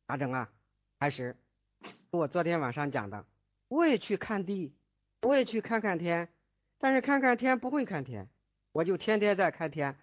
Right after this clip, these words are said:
啊，天上，天上啥东西都没有啊，只有到啊天阴了，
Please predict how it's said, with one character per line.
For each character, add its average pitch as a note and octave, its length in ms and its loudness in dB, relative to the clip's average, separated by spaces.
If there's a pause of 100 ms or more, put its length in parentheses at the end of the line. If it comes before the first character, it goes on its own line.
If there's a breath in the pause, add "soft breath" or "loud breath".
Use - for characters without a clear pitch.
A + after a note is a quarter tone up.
(240 soft breath)
啊， C#3 340 0 (300)
天 A#3 320 6
上， G3+ 300 0 (1120)
天 C#4 240 4
上 B3 160 4
啥 B3 180 2
东 G#3+ 160 2
西 G3 140 -2
都 D#3+ 140 0
没 F3+ 160 0
有 C#3+ 100 0
啊， A2 220 -8 (420)
只 D4 80 2
有 B3 160 4
到 G#3 380 4 (460)
啊 E3 320 4
天 G3+ 340 4
阴 G3+ 200 6
了， F#3+ 220 2